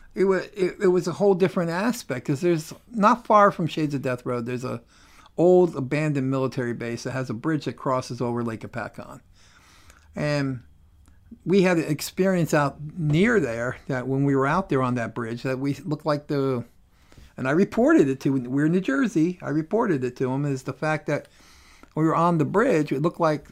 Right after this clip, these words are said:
something was coming across the horizon really bright. Now, this goes into more of U F O phenomenon, but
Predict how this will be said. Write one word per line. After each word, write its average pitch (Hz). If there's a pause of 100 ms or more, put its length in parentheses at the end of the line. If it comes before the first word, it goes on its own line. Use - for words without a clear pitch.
something 185
was 139
coming 165
across 147
the 147
horizon 143
really 151
bright. 135 (500)
Now, 143
this 208
goes 175
into 160
more 156
of 139
U 151
F 139
O 269
phenomenon, 127
but 123